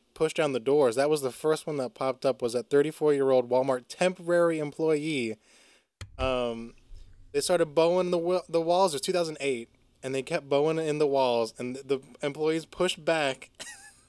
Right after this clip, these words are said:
And then they knock open the doors five minutes early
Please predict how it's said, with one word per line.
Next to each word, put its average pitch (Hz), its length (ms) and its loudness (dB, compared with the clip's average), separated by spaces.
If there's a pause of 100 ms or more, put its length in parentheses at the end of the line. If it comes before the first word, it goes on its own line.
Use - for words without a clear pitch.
(760)
And 180 160 -2
then 196 380 0 (220)
they 170 360 -4 (160)
knock 170 320 -4
open 185 340 0
the 160 120 2
doors 151 380 2
five 170 360 -2
minutes 175 340 0
early 139 500 2